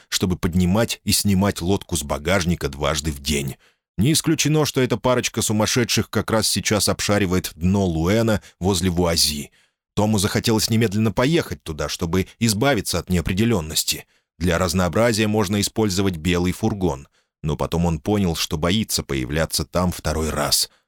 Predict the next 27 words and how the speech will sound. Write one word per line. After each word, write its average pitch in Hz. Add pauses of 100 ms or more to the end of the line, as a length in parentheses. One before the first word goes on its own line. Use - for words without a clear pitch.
(180)
А 82
если 120
кто-то 131
заметил 123
его 73
в -
тот 71
день, 92
когда 76
он 76
заезжал 73
на 87
мост? 92 (300)
Заметил 90 (220)
и 98
запомнил 113
лицо. 110 (340)
Что -
если 120
он 123
действительно 113
наткнётся 110
там 98
на 98
Дэвида 92
и - (140)
Тедди, 87